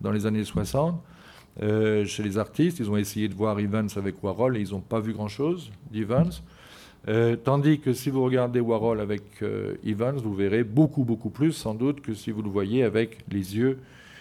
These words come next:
euh, les lunettes, euh, euh, de, de la norme pop, cette norme pop dont, encore une fois, l'exposition, euh, actuellement présentée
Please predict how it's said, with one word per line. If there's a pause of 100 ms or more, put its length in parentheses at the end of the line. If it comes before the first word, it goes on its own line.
(260)
euh,
les
lunettes, (480)
euh,
euh,
de,
de
la
norme
pop,
cette
norme
pop
dont,
encore
une
fois,
l'exposition, (640)
euh,
actuellement
présentée